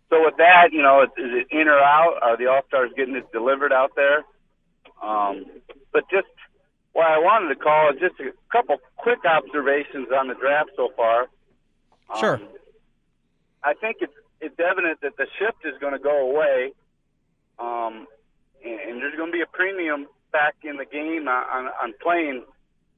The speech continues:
Speaker 1: playing infield defense without having three guys on one side. Um, I think the Brewers are always gonna hang their hat on pitching it and, and catching it, and, uh, you know, I think they,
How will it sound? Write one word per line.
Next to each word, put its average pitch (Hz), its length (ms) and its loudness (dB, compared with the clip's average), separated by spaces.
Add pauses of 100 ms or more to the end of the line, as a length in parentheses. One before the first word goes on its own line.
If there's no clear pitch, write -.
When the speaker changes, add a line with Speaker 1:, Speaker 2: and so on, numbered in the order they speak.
(720)
Speaker 1:
playing 175 280 -2
infield 160 400 -6
defense 143 500 -8
without 127 280 0
having 123 340 -2
three 139 180 -12
guys 135 320 0
on 113 140 -4
one 123 280 -4
side. 120 400 2 (840)
Um, 101 480 -8 (440)
I 117 120 -6
think 143 160 -10
the 135 80 -10
Brewers 156 400 -4
are 135 100 0
always 143 320 0
gonna 135 220 -4
hang 135 200 -2
their 123 160 -2
hat 135 200 2
on 120 180 0
pitching 165 380 -4
it 165 140 -4 (100)
and, 123 260 -12 (240)
and 120 220 -10
catching 151 340 -6
it, 131 160 -10 (1200)
and, 120 420 -14
uh, 117 380 0 (1700)
you 170 120 -8
know, 143 80 0
I 135 140 0
think 127 180 -8
they, 120 160 -6